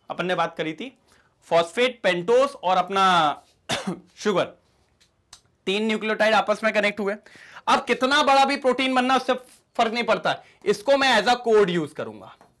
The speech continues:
और इसी के चलते सब लोग एक स्पेसिफिक क्या बनाएंगे, प्रोटीन तैयार करेंगे। और उसके लिए जो एक कोड है, वो कोड यही कहलाएगा, जिसको ट्रिपलेट कहते हैं। ये डीएनए में भी है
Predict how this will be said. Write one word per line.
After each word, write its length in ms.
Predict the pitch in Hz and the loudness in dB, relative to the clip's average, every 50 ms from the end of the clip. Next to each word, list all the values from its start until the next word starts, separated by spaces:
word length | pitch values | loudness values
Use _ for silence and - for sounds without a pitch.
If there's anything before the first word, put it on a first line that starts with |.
| _ _ _ _ _ _ _ _ _ _ - | _ _ _ _ _ _ _ _ _ _ 0
और 160 | 190 208 220 | 2 2 2
इसी 220 | 226 220 220 277 254 | 2 0 -2 -4 -2
के 120 | 254 269 262 | -2 -2 0
चलते 360 | - 226 214 214 - 247 240 240 247 254 262 254 - _ _ _ - | 0 0 -2 0 0 2 2 4 4 2 0 -2 -6 _ _ _ -14
सब 240 | - - 208 202 202 | -4 -4 -2 -2 0
लोग 220 | 233 240 240 233 | 0 0 2 2
एक 240 | 233 233 233 233 - | 2 0 0 -2 -6
स्पेसिफिक 760 | 220 - - _ - 214 214 214 - 254 - - 269 262 262 - | -10 -12 -10 _ -2 -2 -2 -2 -4 -6 -4 -4 -6 -6 -4 -2
क्या 140 | - 233 226 | 0 0 0
बनाएंगे, 360 | 220 226 220 214 214 220 240 240 | 2 0 0 0 0 0 -2 -2
प्रोटीन 400 | 240 214 190 180 - 202 202 190 | 0 -2 -2 -2 -2 -4 -4 -4
तैयार 280 | 196 180 170 165 160 | -2 -2 -2 -2 -2
करेंगे। 400 | 156 160 139 139 135 127 117 113 - _ _ - - - | -4 -6 -6 -6 -8 -10 -12 -14 -14 _ _ -16 -4 -2
और 100 | 180 196 | -2 -2
उसके 220 | 190 196 - 247 | 0 -2 -4 -2
लिए 120 | 240 247 226 | -2 -2 -2
जो 80 | 240 247 | 0 -2
एक 140 | 240 240 - | -2 -2 0
कोड 260 | 233 240 269 277 277 | 2 4 4 6 4
है, 120 | 240 214 190 | 4 2 2
वो 200 | 165 185 196 190 | 2 0 0 0
कोड 320 | 190 214 214 226 240 240 202 | 2 2 4 4 4 2 0
यही 220 | 170 156 165 175 | -2 -2 -2 -2
कहलाएगा, 440 | 165 170 156 143 135 127 127 123 120 127 | -2 -2 -2 -2 -2 -2 -4 -6 -8 -10
जिसको 260 | 143 190 - - 214 | -10 -8 -6 -6 -6
ट्रिपलेट 420 | - - 180 175 - 220 240 233 240 | -6 -6 -8 -6 -4 -4 -4 -4 -4
कहते 200 | 240 226 233 247 | -6 -4 -2 -2
हैं। 80 | 247 247 | -2 0
ये 140 | 233 208 175 | -2 -2 -2
डीएनए 380 | 151 175 170 175 175 190 208 | -2 -2 -2 -2 -2 -2 -2
में 160 | 220 226 226 214 | -2 -4 -4 -4
भी 120 | 233 233 | -4 -2
है 280 | 240 240 240 247 254 247 | 0 0 0 0 -2 -4